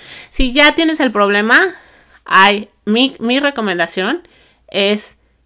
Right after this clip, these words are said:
ir a la raíz y cortar. O sea, adolescente, la regla es el celular no se lleva a nuestro cuarto, papá y mamá no se llevan el celular a nuestro cuarto, no hay celulares cuando comemos. Entonces,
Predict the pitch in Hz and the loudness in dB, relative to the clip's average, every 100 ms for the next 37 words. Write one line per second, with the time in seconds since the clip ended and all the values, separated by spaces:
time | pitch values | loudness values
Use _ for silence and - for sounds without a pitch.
0 | _ _ 226 233 233 208 180 170 233 247 | _ _ 0 2 4 4 2 0 -2 -6
1 | 196 165 165 - - - _ _ - - | -8 -8 -6 -6 -8 -12 _ _ -12 0
2 | 180 165 - _ _ _ _ 196 196 202 | 2 2 0 _ _ _ _ 2 2 0
3 | 214 247 262 285 339 349 _ _ _ _ | -2 -2 0 2 0 -4 _ _ _ _
4 | - 170 185 214 220 214 220 240 196 208 | -4 -2 0 0 2 2 0 -2 -4 -4
5 | 180 190 208 220 220 220 196 185 180 - | -2 2 2 2 -2 -2 -2 2 0 0
6 | - 170 170 - - 175 190 190 208 294 | -2 -2 -4 -10 -14 -6 0 0 0 -4
7 | 427 - _ 175 175 202 208 202 190 190 | -4 -10 _ -8 -2 -2 -2 -2 -2 -4
8 | 196 180 175 160 - 160 160 156 147 139 | -4 -2 -2 -4 -8 -4 -2 -2 -4 -14
9 | - - 180 180 208 208 226 247 254 214 | -18 -4 -4 -2 -4 0 0 0 0 2
10 | 180 156 160 - 160 - - 156 170 190 | 2 2 -2 -8 -8 -8 -10 -4 -4 -4
11 | 285 - _ _ - - _ 180 175 185 | -6 -8 _ _ -20 -20 _ -8 -4 -6
12 | 180 | -6